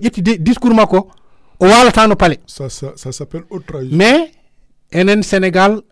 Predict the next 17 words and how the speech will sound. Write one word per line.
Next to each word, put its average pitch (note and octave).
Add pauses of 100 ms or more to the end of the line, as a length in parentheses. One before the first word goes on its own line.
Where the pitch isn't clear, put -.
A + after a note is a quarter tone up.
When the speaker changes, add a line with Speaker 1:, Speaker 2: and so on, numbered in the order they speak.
(260)
Speaker 1:
alhamdulillah, E3+
wonko D#3+
Allah, F3 (560)
euh, D3 (840)
waɗe D3+
leydi E3
ndi, E3 (120)
wonko D#3
kadi D#3+
Allah E3
wadde D#3
meɗen D#3
kadi D3+
gila D#3+
e C#3
mawɓe E3+
moƴƴuɓe. F#3